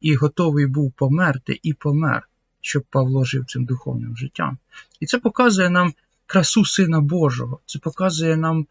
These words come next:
який є Він, який є Він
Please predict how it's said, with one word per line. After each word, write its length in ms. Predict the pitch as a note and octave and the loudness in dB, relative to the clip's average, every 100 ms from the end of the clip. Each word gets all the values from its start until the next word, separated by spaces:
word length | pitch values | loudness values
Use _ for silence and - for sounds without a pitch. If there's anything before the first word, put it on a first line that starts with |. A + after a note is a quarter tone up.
| - - _ | -10 -20 _
який 500 | - C#3 - G3 F3 | -2 0 2 2 2
є 180 | C#3+ D3+ | 2 0
Він, 380 | C#3 E3+ B2+ - - _ _ _ - | 0 0 -2 -4 -12 _ _ _ -6
який 460 | D3+ D3 - F3+ D3+ | 0 0 2 2 4
є 140 | D#3+ | 2
Він 360 | D3+ G3 E3+ | 4 4 4